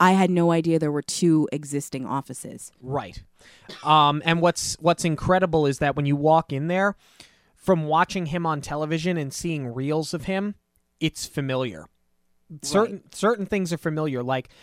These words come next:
Speaker 2: they have the map of the layout of the, or, of the, of the Florida
Speaker 1: The Florida
Speaker 2: Project,
Speaker 1: Project.
Speaker 2: right? And we've all seen that Epcot, you know, we've all
Speaker 1: <laughs>
Speaker 2: seen that, that footage, and to see that in person is wild.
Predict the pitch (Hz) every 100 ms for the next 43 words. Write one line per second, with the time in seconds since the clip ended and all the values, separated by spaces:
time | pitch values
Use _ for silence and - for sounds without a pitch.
0 | - - 135 175 202 151 156 170 226 -
1 | _ _ - 135 151 151 160 117 - -
2 | _ _ _ _ _ _ _ _ _ -
3 | 147 131 139 147 147 165 143 131 123 _
4 | - 135 131 139 135 131 - 139 131 135
5 | - 135 135 127 - 165 143 120 170 170
6 | 156 - 143 135 139 - - 143 156 175
7 | _ _ - _ - 151 151 147 147 185
8 | 175 - 185 185 170 147 143 _ _ -
9 | 269 - _ _ 202 120 - - _ -
10 | 156 143 143 143 156 202 202 - 370 392
11 | 202 175 156 151 _ 160 151 - - 202
12 | 165 131 - - 160 147 151 - 247 247
13 | 190 196 170 143 147 127 - 127 120 131
14 | 120 110 92 95